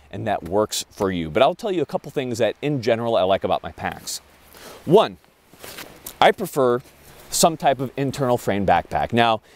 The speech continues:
if you are a diehard Alice type guy, you just need to have your Alice pack, good for you. Those definitely work. But understand that I think that there are a lot of things going for an internally framed pack.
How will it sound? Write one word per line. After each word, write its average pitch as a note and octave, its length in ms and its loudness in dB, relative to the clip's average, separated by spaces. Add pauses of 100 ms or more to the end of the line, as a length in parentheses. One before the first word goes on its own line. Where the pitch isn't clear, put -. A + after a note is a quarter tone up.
if - 200 0
you E3 220 6
are C#3 280 6
a A2 200 -2 (120)
diehard C3 760 4
Alice A#2+ 380 -2
type B2+ 300 -4
guy, A#2+ 400 -2 (280)
you A#2 120 -6
just A#2+ 220 -2
need A2+ 280 0
to A#2 60 0
have A#2 200 -2
your G#2 100 0
Alice A2 260 -2
pack, A#2 400 -6 (360)
good A2+ 100 -6
for F2+ 100 -8
you. E2+ 120 -6
Those G2+ 300 4 (160)
definitely G#2 600 0
work. D#2+ 380 -2 (320)
But G#2+ 80 4
understand A2+ 600 0 (920)
that A#2+ 120 2
I B2 100 4
think A#2 200 -2
that A2 160 4
there G#2 120 4
are G2 80 6
a G2+ 60 6
lot A2 260 6
of G#2+ 80 -4
things G#2 220 -6
going F#2+ 260 -4
for F2+ 160 -8
an F2 60 -6
internally F2 480 -2
framed D#2 400 -6
pack. - 400 -4